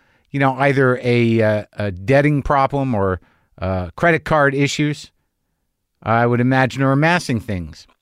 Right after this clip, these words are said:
People with money are probably buying things. People with no money are probably selling stuff. How, wha-, how's your business doing? How the kids?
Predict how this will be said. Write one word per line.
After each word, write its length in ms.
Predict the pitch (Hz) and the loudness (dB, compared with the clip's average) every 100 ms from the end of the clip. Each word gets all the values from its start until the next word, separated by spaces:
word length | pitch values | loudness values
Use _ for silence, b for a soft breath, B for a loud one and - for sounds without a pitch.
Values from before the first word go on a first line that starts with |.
| _ _ _ _ _ | _ _ _ _ _
People 260 | - 131 123 | -4 -4 -2
with 140 | 110 | -2
money 340 | 117 127 143 139 | 0 2 2 0
are 60 | |
probably 320 | - 127 110 98 | 0 0 0 0
buying 360 | 110 110 110 | 0 0 0
things. 480 | 104 123 143 - - _ _ _ _ _ _ _ _ _ | -2 -4 -6 -10 -20 _ _ _ _ _ _ _ _ _
People 180 | 120 117 | -4 -2
with 80 | 113 | 0
no 160 | 131 | 2
money 240 | 135 139 135 | 4 2 2
are 60 | |
probably 240 | 143 135 139 | 2 2 0
selling 400 | - 170 135 98 | 2 2 2 -2
stuff. 480 | - 80 - _ _ _ _ _ _ _ _ _ _ _ _ | -6 -10 -12 _ _ _ _ _ _ _ _ _ _ _ _
How, 180 | - 156 | -2 -2
wha-, 240 | 147 147 135 | 0 0 2
how's 280 | 139 156 | 2 0
your 160 | 127 165 | 2 0
business 520 | 127 131 90 92 - | 2 0 0 -4 -6
doing? 400 | 95 87 76 - _ _ _ _ _ _ _ _ _ _ _ _ | -6 -8 -8 -16 _ _ _ _ _ _ _ _ _ _ _ _
How 180 | - 156 | -2 0
the 100 | 151 | 0
kids? 560 | - 170 135 87 - | 0 2 2 0 -12